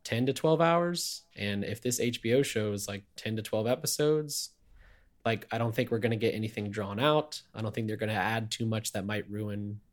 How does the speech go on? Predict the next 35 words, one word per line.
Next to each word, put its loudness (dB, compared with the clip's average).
you -2
know, -2
what -6
the -6
game 0
is -4
for -8
fans. 4
Like, 0
I 4
think 0
this -4
is -6
just -4
gonna -4
be, -2
like, -6
a -2
really, 0
really -2
good -4
and, -2
like, -10
to -2
the -2
T -4
video -4
game -10
adaptation. -10
That's -6
what 0
I'm -2
hoping 2
it -18
is. -4